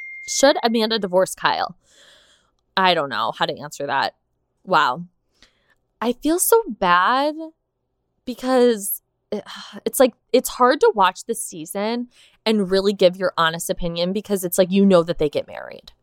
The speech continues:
right? So it's like, you know, these two people end up together. So it's kind of hard to, like, shit on <laughs> it, but it also isn't because you're like, "Kyle, what the fuck are you doing?" Like, you have an amazing girl standing in front of you and it's like, you're acting like a fool.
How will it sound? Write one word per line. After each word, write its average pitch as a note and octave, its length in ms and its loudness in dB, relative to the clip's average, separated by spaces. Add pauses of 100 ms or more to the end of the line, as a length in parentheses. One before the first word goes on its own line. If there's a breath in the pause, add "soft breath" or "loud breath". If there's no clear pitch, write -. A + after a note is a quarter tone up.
(360)
right? E3+ 400 4
So - 280 2
it's - 120 -14
like, G3 140 -2 (220)
you G3 220 -4
know, G3+ 240 4
these A3+ 200 -2
two - 140 -12
people F#3 280 -2
end E3 180 2
up - 180 0
together. C#3+ 640 -2 (560)
So - 200 0
it's A3 120 -2
kind A#3 220 2
of A#3 80 -2
hard C4 140 2
to, B3+ 80 -2
like, G3+ 160 -2
shit D#3+ 300 0
on C#4+ 200 2
<laughs> - 60 -8
it, E4 300 2 (800 soft breath)
but - 120 4
it A#3+ 160 2
also G#3+ 400 2
isn't G3 340 -2
because A3 240 0
you're G3 100 2
like, F3+ 100 -2
"Kyle, E3+ 300 4
what F3+ 120 -8
the G3+ 80 -4
fuck - 400 0
are G3 60 -4
you F#3 100 -2
doing?" E3 500 -4
Like, G#3 220 0
you G3+ 80 0
have F#3+ 140 0
an F3 100 -8 (220)
amazing F3 560 0
girl D#3 420 2
standing E3+ 320 -2
in E3 80 0
front D#3 200 -2
of E3+ 80 -12
you G#3+ 460 4
and F3+ 120 2
it's - 320 0
like, F3+ 160 2
you're F3+ 120 4
acting D#3 300 0
like D3+ 140 -10
a D3 40 -16
fool. E2+ 460 -8